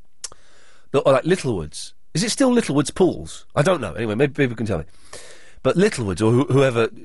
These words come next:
ran the pools at that point, was like, "Well, this, this is really unfair, you know. This is, uh, not, not really fair, you know. It's, it's, it's the end of the pools as we know it, and the pools have been around for."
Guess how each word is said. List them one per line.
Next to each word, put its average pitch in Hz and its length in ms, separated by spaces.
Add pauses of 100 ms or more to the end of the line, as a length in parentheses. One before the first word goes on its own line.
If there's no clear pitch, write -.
(160)
ran 127 300
the 98 80
pools 104 300
at 107 60
that 113 160
point, 104 360
was 120 100
like, 127 160
"Well, 123 320
this, 127 320
this 135 220
is 131 100
really 139 240
unfair, 120 480
you 98 120
know. 98 200
This 120 220
is, 104 160
uh, 104 460 (500)
not, 139 260
not 165 160
really 147 220
fair, 107 400
you 92 80
know. 98 160
It's, 101 200
it's, 113 360
it's 123 180
the 147 160
end 160 140
of 127 100
the 117 80
pools 98 480
as 95 140
we 113 100
know 107 160
it, 98 100
and 104 140
the 104 60
pools 143 260
have 104 80
been 113 100
around 107 280
for." 107 160